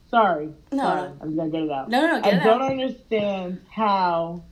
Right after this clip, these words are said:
Speaker 1: she doesn't understand why it's annoying. I understand. Listen, we all go through shit. We're all dumb at some point in some situation in our life.
Speaker 2: <laughs>
Speaker 1: Okay? But, like, two years? You've been like this for two years, and now,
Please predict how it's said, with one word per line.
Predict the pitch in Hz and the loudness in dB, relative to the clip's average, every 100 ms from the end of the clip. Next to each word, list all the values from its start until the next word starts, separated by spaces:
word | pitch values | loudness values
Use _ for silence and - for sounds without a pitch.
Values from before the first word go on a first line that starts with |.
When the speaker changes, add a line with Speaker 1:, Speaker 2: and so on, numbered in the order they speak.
| - - _ - - - - | -20 -20 _ -20 -20 -20 -6
Speaker 1:
she | - - 359 494 508 | -2 6 6 6 6
doesn't | 339 269 233 220 | 4 4 0 -4
understand | 220 214 202 196 - 180 160 | -4 -4 -4 -2 -2 -2 -4
why | 156 | -4
it's | 147 - 156 | -6 -6 -8
annoying. | 156 143 - | -8 -8 0
I | 330 440 415 | 4 4 2
understand. | 359 - 339 | -2 -2 -2
Listen, | 226 - - - | -2 -4 -12 0
we | 269 370 | 4 6
all | 359 | 6
go | 294 285 | 4 -2
through | 269 247 | -6 -10
shit. | 254 226 | -8 -8
We're | 247 | -8
all | 262 233 | -6 -4
dumb | 175 190 185 185 - | -2 -4 -4 -8 -8
at | 196 202 | -6 -4
some | 190 175 | -4 -4
point | 208 202 - | -4 -4 -4
in | 214 180 - - - | -4 -4 -8 -20 -4
some | 254 247 220 | 0 0 -2
situation | 214 208 214 196 175 | -4 -2 -2 -2 -4
in | 185 | -4
our | 165 | -4
life. | 139 - _ _ _ _ - | -6 -10 _ _ _ _ -6
Speaker 2:
<laughs> | 262 | 0
Speaker 1:
Okay? | 220 220 226 208 208 - _ | 2 2 0 0 -6 -20 _
But, | 208 240 208 | -2 0 2
like, | 226 214 - - - - 349 - - | 2 2 -2 -14 -20 -6 -6 -6 -12
two | 220 254 | -8 -4
years? | 247 196 196 220 311 311 - - _ - - - | -4 -4 -4 -6 -6 -10 -20 -20 _ -20 -16 -6
You've | 226 | -2
been | 277 | -2
like | 262 254 | -2 -4
this | 226 220 | -2 -2
for | - | 2
two | 269 | 2
years, | 254 247 269 269 | 2 0 -2 0
and | 233 233 | 2 2
now, | 240 | 2